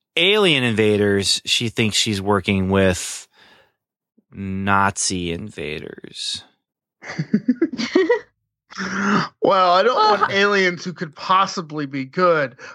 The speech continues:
Speaker 2: but Nazis, take 'em every day of the week.
Speaker 1: Yeah, yeah. It, it's kinda like, okay, I'm gonna, <laughs> you know, my, my master plan is I, I don't want you to know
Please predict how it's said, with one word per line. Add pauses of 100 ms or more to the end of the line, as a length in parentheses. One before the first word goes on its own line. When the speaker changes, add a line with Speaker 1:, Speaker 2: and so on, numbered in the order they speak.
(140)
Speaker 2:
but
Nazis, (320)
take
'em
every
day
of
the
week. (340)
Speaker 1:
Yeah,
yeah.
It,
it's
kinda
like,
okay,
I'm
gonna, (380)
<laughs>
you (120)
know, (100)
my, (320)
my
master
plan
is
I,
I
don't
want
you
to
know